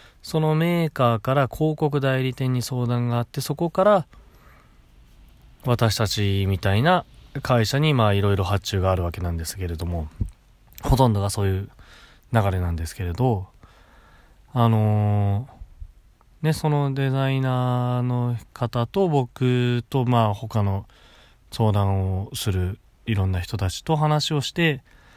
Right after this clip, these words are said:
提案をしまして、で、もう先週いっぱいでもう発注しないと、今週の金曜日ですから、いろいろ作ったり、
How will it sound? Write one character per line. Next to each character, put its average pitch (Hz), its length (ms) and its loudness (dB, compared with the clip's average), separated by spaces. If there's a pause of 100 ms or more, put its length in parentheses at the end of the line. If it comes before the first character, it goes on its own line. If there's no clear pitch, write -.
(260)
提 135 260 4
案 123 380 2
を 104 80 0
し - 360 -2
ま 123 320 2
し - 400 -6
て、 127 460 -2 (1040)
で、 147 160 4
も 131 300 4
う 95 40 0
先 147 300 2
週 143 340 0
い 143 60 0
っ 143 40 -6 (140)
ぱ 98 140 2
い 87 100 0
で 123 260 4
も 107 180 2
う - 20 2
発 104 260 -2
注 117 240 -2
し - 140 -2
な 110 120 2
い 98 60 0
と、 120 380 -2 (380)
今 131 180 2
週 135 120 -2
の 123 80 2
金 127 200 0
曜 139 120 4
日 107 80 -2
で 82 80 -6
す - 120 -10
か 90 80 -6
ら、 80 200 -6 (600)
い 117 60 0
ろ 113 140 4
い - 20 2
ろ 107 80 0
作 - 240 -4
っ 127 40 -2
た - 220 -2
り、 87 240 -6